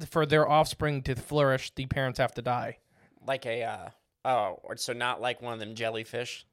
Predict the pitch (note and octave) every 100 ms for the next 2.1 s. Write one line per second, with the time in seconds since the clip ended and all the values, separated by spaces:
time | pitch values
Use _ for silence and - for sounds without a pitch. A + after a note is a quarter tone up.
0 | _ A#2+ A#2+ A#2+ A#2+ C3 B2+ - - -
1 | - C#4+ - A3+ B3 G#3+ E3 D#3+ C#3+ A#2+
2 | A2+